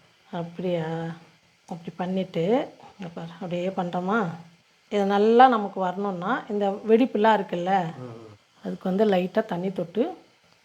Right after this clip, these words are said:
Speaker 1: இப்படி தேய்ச்சா போதும்.
Speaker 2: ஓஹோ.
Speaker 1: அந்த வெ-, இதெல்லாம் இல்லாம அழகா வந்துரும்.
Speaker 2: மஞ்சள்ல பிள்ளையார் பிடிச்சு வச்ச மாதிரி இருக்கு.
Speaker 1: ஆமா.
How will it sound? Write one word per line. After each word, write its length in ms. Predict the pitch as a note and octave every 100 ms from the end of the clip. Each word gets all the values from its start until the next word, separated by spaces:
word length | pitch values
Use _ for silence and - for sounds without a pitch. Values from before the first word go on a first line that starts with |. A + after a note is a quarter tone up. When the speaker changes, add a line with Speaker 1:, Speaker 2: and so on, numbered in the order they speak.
| -
Speaker 1:
இப்படி 180 | F3+ F#3
தேய்ச்சா 340 | G#3 G#3 G#3 F3+
போதும். 300 | E3+ - - - _ _ -
Speaker 2:
ஓஹோ. 280 | B2 A2 G#2+ - _
Speaker 1:
அந்த 260 | G3+ F#3+ F#3
வெ-, 220 | G3 A3+
இதெல்லாம் 400 | G#3+ A3 G#3 A3
இல்லாம 400 | G3+ G3 G3 C4+ D#4+ - -
அழகா 380 | F3+ F3+ F3+ F#3
வந்துரும். 360 | E3 E3 E3+ - _ _ _ _
Speaker 2:
மஞ்சள்ல 300 | D3+ D#3+ F3
பிள்ளையார் 300 | E3+ F3 F3
பிடிச்சு 200 | D#3+ C3
வச்ச 160 | C#3+ C#3
மாதிரி 220 | D3 C#3+
இருக்கு. 200 | C3 F3
Speaker 1:
ஆமா. 640 | F#3+ G3 G#3 A#3+ G#3+ G#3